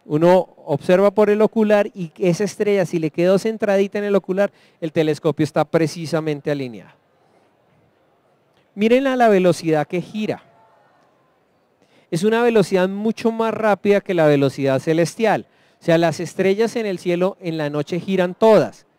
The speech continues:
pero giran de una manera, eh, mucho más lenta. Uno tiene que darse cuenta que el cielo en una noche pasan doce horas para ver cómo una estrella que temprano en la noche estaba saliendo por el oriente,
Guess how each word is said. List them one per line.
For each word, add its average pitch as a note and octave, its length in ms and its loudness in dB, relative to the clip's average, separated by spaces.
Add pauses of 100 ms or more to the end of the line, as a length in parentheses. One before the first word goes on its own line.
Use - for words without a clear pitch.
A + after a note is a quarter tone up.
(260)
pero F#3+ 240 4
giran F#3+ 500 -2 (300)
de D#3 100 2
una E3 180 2
manera, E3 680 0
eh, B2+ 480 -4 (840)
mucho F#3 460 -2
más F3 280 -6
lenta. G3+ 520 -6 (340)
Uno E3+ 200 2
tiene F#3+ 320 -2
que F#3+ 360 0
darse F#3 340 0
cuenta F#3+ 420 -2
que D3+ 240 -2
el D#3 140 -2
cielo F3+ 360 2
en F3 80 -4
una F3+ 220 -2
noche F3+ 300 0
pasan D3+ 380 -8
doce F#3+ 380 4
horas F#3+ 320 4 (260)
para D#3+ 220 2
ver E3 160 2
cómo F#3+ 220 -4
una G3 100 -4
estrella F#3+ 440 0
que - 160 -10
temprano F#3 480 0
en G#3 80 0
la G3+ 120 0
noche G3 280 -2
estaba E3+ 260 -4
saliendo F#3 340 -2
por F#3 140 0
el F#3+ 60 2
oriente, F#3 440 0